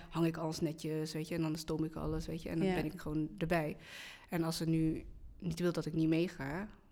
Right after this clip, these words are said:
Speaker 1: dan, eh, eis ik gewoon nu dat ik wil doorpassen van tevoren.
Speaker 2: Ja.
Speaker 1: Zodat alle setjes hebben doorgepast, maak ik foto's van en dan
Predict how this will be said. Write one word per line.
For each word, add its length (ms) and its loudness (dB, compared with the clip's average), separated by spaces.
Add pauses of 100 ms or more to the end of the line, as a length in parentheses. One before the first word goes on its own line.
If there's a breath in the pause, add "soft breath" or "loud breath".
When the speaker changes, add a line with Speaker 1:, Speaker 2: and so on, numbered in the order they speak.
(120)
Speaker 1:
dan, 340 -4
eh, 680 -4
eis 160 -2
ik 60 -10
gewoon 160 0
nu 100 2
dat 100 -2
ik 240 -12
wil 200 2
doorpassen 360 6
van 100 0
tevoren. 520 -6
Speaker 2:
Ja. 180 4 (140)
Speaker 1:
Zodat 260 -4
alle 200 2
setjes 380 -4
hebben 160 -6
doorgepast, 680 -2
maak 120 -2
ik 100 -12
foto's 380 -4
van 300 -2
en 160 0
dan 320 0